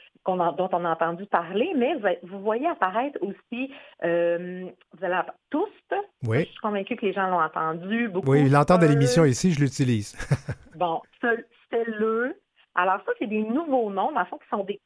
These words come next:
Speaker 1: contractions. Plutôt que de dire celui et celle, on va dire celleux ou seuse. Ok ? Ou on peut dire aussi celui. Donc ça, c'est des mots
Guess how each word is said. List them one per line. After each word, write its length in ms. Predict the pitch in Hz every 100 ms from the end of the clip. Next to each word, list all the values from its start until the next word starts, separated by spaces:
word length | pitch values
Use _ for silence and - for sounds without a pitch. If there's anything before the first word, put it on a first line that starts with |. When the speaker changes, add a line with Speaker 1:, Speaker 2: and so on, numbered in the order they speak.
| -
Speaker 1:
contractions. 840 | 339 359 - 190 - - 202 247 - -
Plutôt 200 | - -
que 100 | -
de 120 | 185
dire 200 | 185 214 214 -
celui 380 | 220 202 220 202
et 80 | 165 -
celle, 220 | 175 185
on 60 | 214
va 100 | 151
dire 160 | 170 180 _
celleux 400 | 185 180 165 190
ou 100 | 220 180 -
seuse. 340 | - - _ _ -
Ok ? 140 | 156 202 208
Ou 80 | 170
on 60 | 170
peut 120 | 175
dire 180 | 165 180
aussi 220 | 180 208 -
celui. 380 | 190 170 151 147 _ - - _
Donc 160 | - 175
ça, 100 | 349
c'est 80 | 359
des 140 | 208 196
mots 260 | 214 349